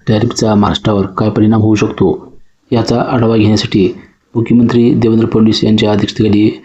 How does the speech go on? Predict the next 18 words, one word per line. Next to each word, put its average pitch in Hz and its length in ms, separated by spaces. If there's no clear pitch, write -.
उच्चस्तरीय 120 500
बैठक 110 240
झाली. 98 300
या 117 140
बैठकीत 110 680
जीडीपी, 113 400
रोजगार, 104 460
वाणिज्य 110 460
आदी 110 120
महत्त्वाच्या 110 400
मुद्द्यावर 104 380
प्राथमिक 113 380
चर्चा 104 260
करण्यात 98 240
आली. 87 200
अमेरिकेच्या 117 580
ट्रॅफिक 113 340
धोरणामुळे 107 420